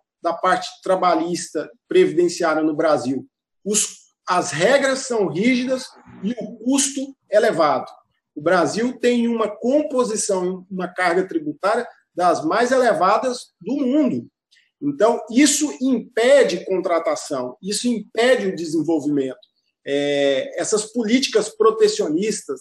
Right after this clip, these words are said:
de, é, dispensa, de quando você vai dispensar o colaborador e et cetera. Então, tudo isso, é, tá sendo pensado para ser reformulado, né? O próprio ministro da Economia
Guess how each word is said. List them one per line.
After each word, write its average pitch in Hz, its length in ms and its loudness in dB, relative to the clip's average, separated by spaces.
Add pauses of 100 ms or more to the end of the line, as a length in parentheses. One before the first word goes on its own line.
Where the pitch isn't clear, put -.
de, 160 260 -2 (320)
é, 147 540 0 (180)
dispensa, 208 560 0 (160)
de - 200 -10
quando 208 240 2
você 196 180 -2
vai 156 180 4
dispensar 196 960 0
o 185 120 2
colaborador 170 880 2
e 160 80 6
et 170 100 -6
cetera. 165 420 -4
Então, 185 300 -2 (540)
tudo 277 320 4
isso, 247 520 -2 (220)
é, 151 300 0
tá 190 180 0
sendo 196 340 -2
pensado 196 800 2
para 226 160 -4
ser - 160 0
reformulado, 208 840 0 (240)
né? 156 300 -4 (240)
O 147 180 -4
próprio 247 600 2
ministro 190 680 -2 (200)
da 170 100 0
Economia 170 680 0